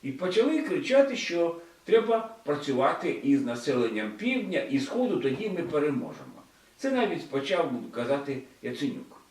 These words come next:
До речі, теж прибічник мирного, е, вирішення, начебто мирного вирішення цього конфлікту. Але це неправильно.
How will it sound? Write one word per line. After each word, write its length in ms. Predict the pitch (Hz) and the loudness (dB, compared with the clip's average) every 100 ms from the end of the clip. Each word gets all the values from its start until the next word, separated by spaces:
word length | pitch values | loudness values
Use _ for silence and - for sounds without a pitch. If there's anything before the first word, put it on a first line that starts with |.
| _ _ | _ _
До 120 | 143 151 | -2 -2
речі, 280 | 180 - - | -2 -6 -6
теж 360 | 101 - - - - | -6 -6 -12 -20 -20
прибічник 600 | - 113 113 - - - | -10 -8 -6 -8 -12 -8
мирного, 680 | 123 139 147 147 139 - - - - - - - | 0 2 0 -2 -2 -2 -6 -16 -20 -20 -20 -8
е, 100 | 101 | -2
вирішення, 500 | 113 139 202 - 151 | 2 4 4 2 0
начебто 460 | 143 165 160 135 139 | 2 2 -2 -2 0
мирного 440 | 147 185 160 147 | 2 0 0 2
вирішення 460 | 160 175 - 156 151 | 4 2 0 -2 -4
цього 280 | 147 143 131 | -2 0 0
конфлікту. 520 | 139 135 139 120 - - _ _ _ _ _ _ _ - - - _ _ _ _ _ _ _ _ _ - - _ _ _ _ | -2 -4 -8 -8 -14 -20 _ _ _ _ _ _ _ -20 -20 -20 _ _ _ _ _ _ _ _ _ -20 -20 _ _ _ _
Але 240 | 113 123 | -4 -2
це 200 | - 165 | -2 -4
неправильно. 640 | 170 - 170 - - - | -6 -4 -4 -4 -6 -8